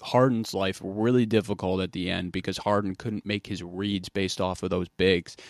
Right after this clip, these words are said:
and then making Embiid's life miserable because Robert Williams was just waiting for him and help, which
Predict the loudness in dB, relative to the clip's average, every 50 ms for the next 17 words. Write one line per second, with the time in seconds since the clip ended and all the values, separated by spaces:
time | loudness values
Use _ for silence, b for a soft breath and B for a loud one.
0 | B B B B -4 -2 0 2 2 2 2 2 2 0 0 0 0 -2 -2 -2
1 | -4 -4 -2 2 2 2 2 0 -2 -4 -4 -2 -2 -4 -4 -6 -6 -6 -6 -6
2 | -8 -6 -4 -4 -4 -2 -4 -4 -4 -4 -4 -4 -2 0 2 2 4 2 2 0
3 | 2 2 2 4 2 2 -2 -4 -8 -10 -6 -6 -6 -6 -6 -10 -8 -6 -4 -2
4 | -2 0 0 0 -2 -2 -4 -6 -8 -8 -6 -4 -4 -4 -4 -4 -6 -8 -4 -2
5 | -2 -2 -2 -4 -6 -10 -8 -8 -8 -8 -8 -10 -10